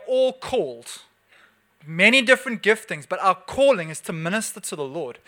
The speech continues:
Our calling is to love on him, and our calling is to give our lives to him and to the body of Christ, that each one of us carry the same calling. But we need to discuss, some of you need to rediscover that, some of you need to find that again, some of you need to continue in that, that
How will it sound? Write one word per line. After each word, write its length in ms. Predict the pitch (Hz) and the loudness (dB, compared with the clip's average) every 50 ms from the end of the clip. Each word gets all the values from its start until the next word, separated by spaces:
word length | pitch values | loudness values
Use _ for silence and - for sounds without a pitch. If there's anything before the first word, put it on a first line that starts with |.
| - - - - - - - | -20 -20 -20 -20 -10 -2 -2
Our 80 | 185 | -2
calling 400 | 180 - - 233 247 262 254 247 | 0 2 4 6 8 8 8 6
is 140 | 247 240 - | 4 0 -2
to 140 | - - 233 | -2 -2 0
love 380 | 202 170 160 160 180 202 220 220 | 0 0 4 8 8 8 8 8
on 120 | 240 233 | 4 2
him, 220 | 220 220 247 240 214 | 2 0 0 0 2
and 100 | 196 196 | 2 2
our 120 | 190 185 - | 0 0 -4
calling 380 | - - 254 254 247 240 233 220 | -4 2 4 6 6 6 4 0
is 140 | 220 - - | -2 -4 -4
to 100 | - 214 | -6 -8
give 460 | 165 - _ - 214 233 247 214 277 | -8 -8 _ 4 6 6 8 8 6
our 260 | 262 262 285 269 247 | 6 6 4 4 4
lives 460 | 220 214 202 202 208 220 214 - - - | 4 6 6 6 6 4 2 -2 -6 -12
to 100 | - - | -14 -14
him 540 | 160 - - - 226 240 226 220 226 233 226 - - - - - - _ | -14 -16 -4 4 6 6 6 4 0 -8 -10 -14 -18 -20 -20 -20 -16 _
and 120 | 180 185 180 | -10 -8 -8
to 100 | - 185 | -2 -2
the 80 | 196 | -2
body 440 | 175 - - 185 196 208 214 208 208 | -2 2 2 4 4 4 4 2 0
of 140 | 202 202 - | 0 -2 -4
Christ, 400 | - - 233 220 190 185 175 - | -6 -2 0 2 2 2 0 -4
that 140 | 175 160 - _ | -10 -12 -14 _
each 360 | 240 262 277 285 - - 220 | -4 -2 -2 -2 -2 -4 -4
one 260 | 208 214 226 233 233 | 0 0 2 2 2
of 100 | 233 202 | 2 2
us 320 | 254 233 233 - - - - - - - - - _ _ | 2 0 0 -2 -4 -6 -8 -12 -20 -20 -20 -20 _ _
carry 460 | - - 240 262 262 262 247 254 226 202 | -4 2 6 6 6 6 6 2 -2 -2
the 120 | 175 185 | -2 -4
same 540 | 175 - - - 226 220 220 220 220 214 202 | -4 -4 -2 0 0 0 0 0 -2 -6 -8
calling. 640 | - - - 220 247 240 165 131 127 123 127 131 139 143 _ _ _ _ _ - _ _ _ _ _ _ _ _ _ _ _ _ _ _ _ _ _ | -10 -8 -4 0 0 0 0 -2 -6 -12 -16 -20 -20 -20 _ _ _ _ _ -20 _ _ _ _ _ _ _ _ _ _ _ _ _ _ _ _ _
But 120 | - 175 175 | -6 -4 -2
we 140 | 185 208 202 | -2 -2 -2
need 260 | 196 196 214 240 226 - | -2 -2 -2 -2 -2 -4
to 140 | - - | -6 -6
discuss, 460 | 175 185 - - - - - 220 196 - | -6 -6 -4 -4 -2 0 2 0 2 0
some 140 | - 247 | -2 -2
of 80 | 269 233 | -2 -2
you 100 | 226 220 | -2 -2
need 160 | 196 214 220 | -2 -2 -4
to 100 | - 226 208 | -4 -6 -6
rediscover 640 | 196 165 165 - - - - - 214 226 220 240 | -6 -6 -6 -8 -8 -4 2 4 4 6 6 4
that, 260 | 226 240 240 233 - | 4 4 2 2 0
some 140 | - - 233 | -2 -2 -2
of 120 | 233 214 | -2 -4
you 80 | 208 208 | -4 -4
need 140 | 202 202 - | -4 -4 -6
to 80 | - | -8
find 400 | 165 - - - 196 202 214 220 214 | -10 -8 0 2 4 4 4 2 2
that 100 | 220 214 | 0 0
again, 260 | 214 185 208 208 202 | 0 0 0 -2 -2
some 220 | - - 226 226 | -4 -6 -6 -6
of 40 | 220 | -6
you 100 | 220 196 202 | -6 -6 -6
need 80 | 208 | -6
to 80 | 190 196 | -6 -6
continue 680 | - - 196 175 - - - 269 269 247 240 233 226 202 | -8 -10 -12 -12 -10 -8 -4 -2 -2 -2 0 -2 -2 0
in 180 | 165 233 233 | 0 -2 0
that, 200 | 214 196 170 - | 0 -2 -2 -2
that 140 | - 185 - | -6 -8 -8